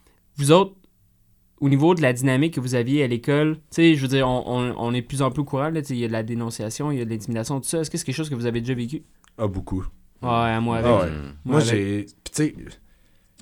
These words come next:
Speaker 2: moi, j'ai pas eu un, un primaire plus chill parce que c'était une école incroyable. C'est une école attirante à l'éducation physique, qui est hyper avant-gardiste. On était tout le temps en train de faire du sport, sport collectif.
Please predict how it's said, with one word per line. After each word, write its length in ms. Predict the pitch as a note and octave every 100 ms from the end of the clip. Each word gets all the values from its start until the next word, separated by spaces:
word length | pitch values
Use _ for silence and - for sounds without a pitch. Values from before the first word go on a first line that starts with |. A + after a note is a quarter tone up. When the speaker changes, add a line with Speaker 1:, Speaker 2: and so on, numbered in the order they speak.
| - -
Speaker 2:
moi, 160 | B2+
j'ai 120 | D#3+ A#2+
pas 120 | A2+
eu 140 | A#2
un, 140 | G#2 F2 - F#2+
un 100 | B2+
primaire 500 | - D#3 F#3 B3+ D3+ - _ _ _ _
plus 180 | - F3
chill 400 | - C3+ D3 G3+ - _ _ _ _ _
parce 240 | B2 A2+
que 120 | C#3+
c'était 160 | C3+ A#2+
une 100 | G#2+
école 360 | G#2 A#2 A2 G2+
incroyable. 480 | F#2+ F#2 G2+ F#2 G2
C'est 100 | -
une 40 | F#2
école 180 | G#2 G2
attirante 320 | F#2+ F#2 G2+
à 80 | G2+
l'éducation 420 | F#2 - F#2+ G2
physique, 440 | F#2 F2+ G2+ G2+
qui 80 | G2
est 40 | F#2+
hyper 200 | F#2 G2+
avant-gardiste. 840 | F#2 F#2 F2+ E2+ F#2 G#2+ G#2+ G2+
On 100 | G2
était 180 | F#2+ G2
tout 140 | F#2+ G#2
le 60 |
temps 120 | G#2+
en 40 | G#2+
train 140 | G#2
de 40 | F#2+
faire 140 | F#2+
du 80 | F2+
sport, 320 | - G#2 G#2
sport 200 | G2 F#2+
collectif. 500 | F2+ F#2+ F2 - C3+